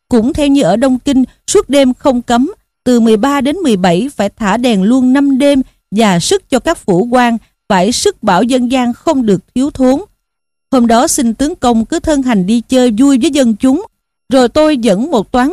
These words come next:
quân mã ra đóng ở hang Phi Hổ để phòng bị quân giặc, và cho phó đô giám dẫn một toán quân kỵ đi tuần kiểm ngoài thành cho cẩn thận. Như thế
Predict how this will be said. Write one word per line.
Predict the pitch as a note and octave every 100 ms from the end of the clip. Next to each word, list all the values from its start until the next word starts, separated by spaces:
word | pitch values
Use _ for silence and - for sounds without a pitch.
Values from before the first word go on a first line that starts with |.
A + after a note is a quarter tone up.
| G4
quân | D#4 C#4
mã | A3 E3+ B3+
ra | B3 A3+
đóng | A3 B3+ F#4
ở | F#3 A3+
hang | C4 A#3+
Phi | - C4
Hổ | A3 E3 F3 E4 _ _
để | G3 G3 C4+
phòng | C4+ G3+
bị | F#3 F3 F#3
quân | D4 C#4 A3+
giặc, | G3 _ _ _ -
và | A#3 A3+ G#3
cho | - C4 B3
phó | - C4 E4+
đô | C#4 A3
giám | A#3 B3 G4 G#4
dẫn | G#3+ G3
một | D4 G3
toán | B3 B3 F#4+
quân | D#4 C#4
kỵ | G#3 F3 F3
đi | G#3+ C4
tuần | A#3+ G3 F#3
kiểm | G#3 F#3 D4
ngoài | E4 A3 E3+
thành | - G3 E3+
cho | B3
cẩn | - F#3+ A3
thận. | E4 A#3 F3 G3+ _ _ _ C4
Như | C4 A#3+
thế | C4+ C#4